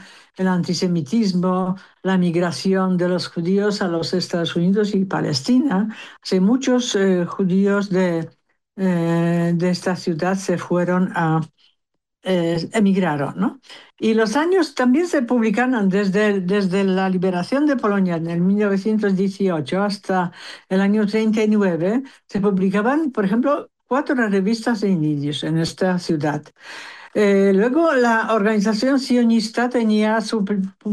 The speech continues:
su revista semanal, eh, social, cultural, política, que se publicaba en polaco y en yiddish.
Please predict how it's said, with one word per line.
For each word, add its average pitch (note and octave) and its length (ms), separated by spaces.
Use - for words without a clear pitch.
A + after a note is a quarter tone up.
su A3 380
revista G3+ 540
semanal, G#3 760
eh, D#3+ 460
social, G3 840
cultural, F#3 600
política, G3+ 920
que G#3 120
se G#3 180
publicaba G3+ 580
en A#3+ 120
polaco G3+ 520
y A#3+ 160
en F#3+ 120
yiddish. D3+ 520